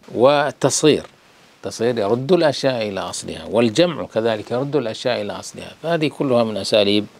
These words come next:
ال-، آه، الرد إلى الأصل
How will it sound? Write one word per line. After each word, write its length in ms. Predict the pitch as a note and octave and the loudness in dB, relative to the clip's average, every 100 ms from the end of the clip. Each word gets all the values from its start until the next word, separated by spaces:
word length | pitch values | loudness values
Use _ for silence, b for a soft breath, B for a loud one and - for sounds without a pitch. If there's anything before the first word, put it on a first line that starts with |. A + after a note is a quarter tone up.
| - | 2
ال-، 680 | A2 G#2+ F#2 F#2 F2+ F2 - - - A2 | 4 6 6 6 4 0 -4 -12 -8 -4
آه، 480 | F#2+ F#2+ F#2+ - A2 G2 G#2 G#2 | -2 -2 -6 -6 -8 -8 -8 -4
الرد 340 | A2+ B2+ A2 | 0 0 0
إلى 180 | - G2+ | -4 -2
الأصل 400 | F#2 F2+ - - | -4 -6 -8 -10